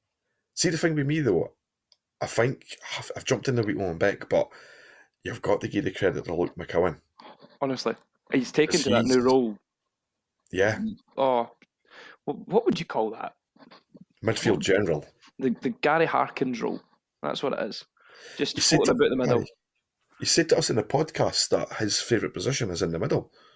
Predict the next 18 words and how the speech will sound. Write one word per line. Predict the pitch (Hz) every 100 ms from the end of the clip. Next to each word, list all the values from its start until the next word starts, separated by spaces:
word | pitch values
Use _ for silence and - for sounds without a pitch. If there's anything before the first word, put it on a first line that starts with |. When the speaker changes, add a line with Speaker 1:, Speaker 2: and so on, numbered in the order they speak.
| _ _ _ _
Speaker 1:
That's | - -
his | 120
favourite | - 131 120
position. | 104 120 139 147 107 -
Everybody | 120 123
thought | - 120
he |
was | 95
a | 95
winger. | 98 151 120 - _ _ _ -
He's | 92 120
no. | 143 151 -
He's, | 104 - -
Speaker 2:
No. | 120
Speaker 1:
he's | 120
like, | 117 -
he's, | - - - - -
and | - 98